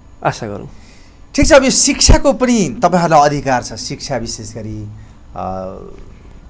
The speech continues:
Speaker 2: गतिलो शिक्षा भएन भने समाज रूपान्तरण गर्न असाध्यै गाह्रो पनि हुन्छ, किनकि हामी एउटै प्रकृतिको शिक्षा लिएर आउँछौँ, हजारौँ विद्यार्थीहरू अहिले पनि बाहिरिन्छन्, त्यस्तो परिस्थिति मुलुकमा छ।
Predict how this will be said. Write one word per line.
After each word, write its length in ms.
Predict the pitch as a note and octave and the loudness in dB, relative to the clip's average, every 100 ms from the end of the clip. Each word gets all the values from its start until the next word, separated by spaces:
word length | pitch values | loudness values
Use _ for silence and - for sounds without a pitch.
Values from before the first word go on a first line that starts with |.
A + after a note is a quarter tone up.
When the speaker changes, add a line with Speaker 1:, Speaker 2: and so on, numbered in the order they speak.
| - - - A2+ | -20 -20 -18 -2
Speaker 2:
गतिलो 400 | E3+ - A#3 A3 | -2 0 -2 -2
शिक्षा 440 | - - - - D#3 | -2 -6 -6 -4 -6
भएन 320 | - A2 A#2 | -6 -8 -8
भने 240 | A2 A#2+ | -8 -10
समाज 400 | A#2+ C#3 C#3+ C#3 | -8 -2 0 0
रूपान्तरण 460 | B2+ - B2 A#2 A2 | -4 -4 -4 -6 -8
गर्न 220 | A2 G#2+ | -8 -8
असाध्यै 540 | G#2 A2 - D3+ C3+ | -12 -10 -10 -8 -8
गाह्रो 280 | G#2+ G#2 G2+ | -8 -8 -8
पनि 160 | G2+ B2+ | -10 -12
हुन्छ, 220 | F2+ F2+ F2+ - - - - - - - - | -14 -14 -18 -18 -20 -20 -20 -20 -20 -20 -14
किनकि 320 | A#2 A2 A2+ | -12 -10 -8
हामी 360 | G#2+ G#2+ A2+ B2 | -8 -8 -8 -8
एउटै 300 | D3 D3+ F3 | -8 -4 -6
प्रकृतिको 460 | F3 C3 C3+ B2+ B2 | -4 -6 -6 -6 -8
शिक्षा 320 | - - A#2+ | -10 -10 -8
लिएर 200 | A2+ A2+ | -8 -6
आउँछौँ, 380 | A2 G#2 A2+ G2+ | -6 -8 -8 -8
हजारौँ 340 | G2 B2 C3+ | -6 -4 -4
विद्यार्थीहरू 580 | A#2 G2+ A2 G2 G#2+ G#2 - - - | -6 -8 -10 -10 -12 -12 -16 -18 -12
अहिले 200 | A#2 A#2+ | -10 -8
पनि 80 | G#2 | -4
बाहिरिन्छन्, 540 | A#2+ C3 A#2+ A#2+ A2+ | -2 -2 -6 -10 -12
त्यस्तो 280 | A2+ C3+ - | -12 -14 -10
परिस्थिति 440 | A#2+ A2 - G2+ | -10 -10 -14 -14
मुलुकमा 340 | F#2+ G2 F#2+ | -12 -12 -12
छ। 100 | F#2 | -14